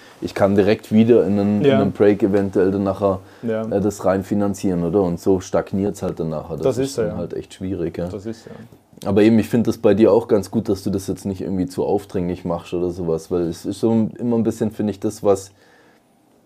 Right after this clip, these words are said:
Speaker 1: ja, schwierig ist, find ich, bei manchen, wo ich, wo ich auch so U-S-A-Breaker oder so anguck, wo das immer so bewerben, so, oder halt auch in den Streams so krass, ja,
Speaker 2: Gut, da
Speaker 1: jetzt
Speaker 2: hab ich
Speaker 1: kauft man noch dies und das und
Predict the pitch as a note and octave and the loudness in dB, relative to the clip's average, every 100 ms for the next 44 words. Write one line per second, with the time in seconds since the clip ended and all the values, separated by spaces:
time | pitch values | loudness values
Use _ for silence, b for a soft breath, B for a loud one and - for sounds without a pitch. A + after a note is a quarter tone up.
0 | _ - E2+ A2+ - A#2+ B2+ B2+ G#2 - | _ -4 -2 -2 2 2 4 2 -2 0
1 | A#2 A2+ - G2+ G#2 G#2 G#2 F#2+ G2 F#2+ | 0 0 2 2 0 -2 -4 0 0 -2
2 | F#2+ G2 G2+ F2 - G2+ G2 F#2+ - G2 | -4 -4 -2 -4 -2 0 0 0 -4 -2
3 | G2+ G2 F#2+ F#2+ F#2 - F#2+ F#2 F2+ F2+ | 0 0 2 0 -2 -6 -8 -10 -6 -6
4 | G2 F#2 G#2+ F#2+ A2 G2+ F2+ G2 F#2+ G#2 | -6 -4 -4 -2 -2 -2 0 0 0 0
5 | G2 G2+ F#2+ F#2 F2+ F2+ D#2+ G2+ F#2+ F#2 | 0 2 4 2 0 -2 -4 -6 -6 -6
6 | - G2+ - F2 - F#2 F#2+ F2+ B - | -6 -4 -4 -4 -4 -4 -4 -6 B -10
7 | G#2+ B2 A#2 B2+ A#2 B2+ - A2+ A2 A2 | -6 0 0 2 4 2 0 0 2 0
8 | - A#2+ A2+ A2+ G2+ A2 A#2 A2 G2+ | 2 0 2 -2 -2 -2 -2 -4 -6